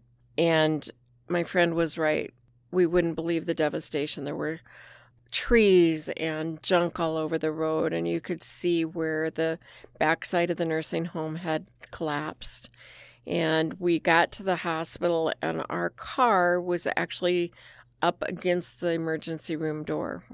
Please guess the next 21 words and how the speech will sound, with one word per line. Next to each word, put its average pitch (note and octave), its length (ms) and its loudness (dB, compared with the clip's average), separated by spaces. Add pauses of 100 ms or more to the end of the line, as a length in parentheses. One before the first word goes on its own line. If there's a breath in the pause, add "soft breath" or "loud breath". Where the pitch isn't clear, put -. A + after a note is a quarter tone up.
(100)
It E3 80 -8
held E3 240 -4
the F3 100 0
door D#3 240 -2
closed D3+ 500 -6
for E3+ 140 -4
the E3 100 -4
night. D3+ 360 -4 (720 soft breath)
So - 240 2
we E3+ 300 4
went E3+ 420 2
in F3+ 240 2
on D#3+ 160 0
the D#3 100 0
south E3+ 440 0
entrance D#3+ 540 -2
and D#3 100 -2
up D3+ 160 -6
the E3 100 -8
stairs D#3+ 520 -2
there. - 360 -6